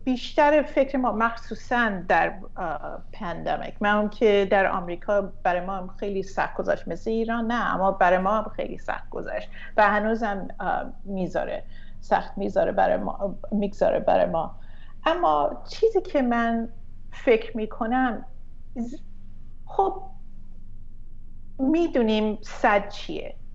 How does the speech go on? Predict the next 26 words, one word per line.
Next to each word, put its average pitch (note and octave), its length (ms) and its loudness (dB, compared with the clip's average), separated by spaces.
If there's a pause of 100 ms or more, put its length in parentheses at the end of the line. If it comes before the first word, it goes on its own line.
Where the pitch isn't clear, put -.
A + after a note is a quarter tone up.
می‌دونیم، B3 720 2 (140)
ام، B3 480 2
شاید C#4 600 4 (280)
ریسک C#4+ 460 2
صد C4+ 440 2
برای G3+ 260 4
ما G#3+ 240 2
بالا E3+ 440 2
باشه، - 440 -8 (840)
اما D4 300 0
ریسک B3 500 -2
ده - 360 -2 (120)
چیه؟ A3 300 0
ما A#3 360 -2
می‌تونیم A#3+ 500 2
ریسک A3+ 360 4
ده F#3 320 4
رو G3 320 2
تحمل F#3 480 -2
کنیم. F#3+ 540 -4 (240)
ریسک C4 420 2
بیست C4+ 420 0
چیه؟ - 380 0 (140)
ریسک B3 480 4
سی C4+ 340 0
چیه؟ - 340 -4